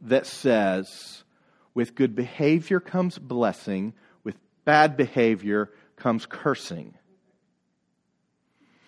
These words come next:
But what if the moments of uncreation are just as God ordained and just as important as the moments of creation?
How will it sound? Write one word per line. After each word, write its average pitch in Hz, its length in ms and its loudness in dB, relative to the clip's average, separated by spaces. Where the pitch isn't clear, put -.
But 196 120 4
what 233 440 6
if 135 480 4
the 156 80 4
moments 208 360 6
of 165 120 0
uncreation 131 1000 2
are 131 120 0
just 175 280 0
as 151 140 2
God 131 280 2
ordained 101 680 -2
and 110 140 -6
just 131 200 -6
as 143 160 -4
important 101 680 -8
as 113 260 -4
the 143 100 -6
moments 101 380 -4
of 101 140 -6
creation? 123 680 -4